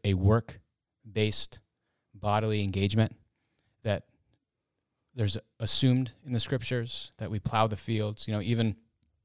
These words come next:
going back to the one book, two book thing, scripture, book one tells us, "Look at the ants." Book two,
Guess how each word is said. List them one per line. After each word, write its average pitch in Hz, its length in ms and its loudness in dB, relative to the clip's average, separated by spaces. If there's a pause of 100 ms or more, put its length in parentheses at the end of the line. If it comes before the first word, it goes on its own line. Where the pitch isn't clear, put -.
(200)
going 107 140 2
back 104 120 2
to - 80 -4
the 101 60 -2
one 101 140 0
book, 101 140 -2
two 113 140 0
book 101 180 0
thing, 110 260 0 (400)
scripture, 110 640 2 (560)
book 110 180 -4
one 107 400 2
tells 113 260 2
us, 104 220 0 (340)
"Look 110 260 2
at 110 120 4
the 107 160 4
ants." 104 380 0 (200)
Book 107 260 -4
two, 104 320 0